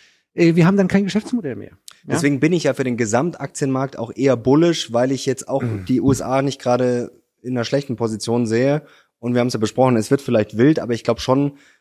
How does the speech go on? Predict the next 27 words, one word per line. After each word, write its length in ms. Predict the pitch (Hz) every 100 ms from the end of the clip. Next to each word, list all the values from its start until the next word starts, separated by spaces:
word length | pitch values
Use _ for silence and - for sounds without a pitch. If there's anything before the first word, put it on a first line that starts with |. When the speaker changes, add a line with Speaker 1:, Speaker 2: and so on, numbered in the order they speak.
| _ _
Speaker 2:
dass 180 | - 117
es 140 | 117 -
in 140 | 120
Sachen 320 | 110 117 123
Technologie, 800 | 113 120 123 110 107 123 135 127 117 _ _ _ _ _
Trends, 560 | - 127 131 131 - - _ _ _ _ _ _ _ _ _ _ _ - _ _ -
ja, 280 | 117 120 117 -
da 160 | - 98
werden 180 | 104 110
die 80 |
ja 100 | 113
eher 280 | 113 101 117
Gas 260 | 110 120 -
geben. 300 | 101 92 87
Und 420 | - 110 104 - _ _ -
da 160 | 110 104
werden 260 | 113 110
wir 180 | 113 139
wahrscheinlich, 580 | 135 127 120 123 113 -
wie 160 | 127
antworten, 680 | 135 135 127 131 135 135 127
wir 100 | 120
werden 200 | 120 120
wahrscheinlich 380 | 117 120 117 95
eher 160 | 123 113
noch 160 | 113
vorsichtiger. 720 | - 127 131 113 - 110 123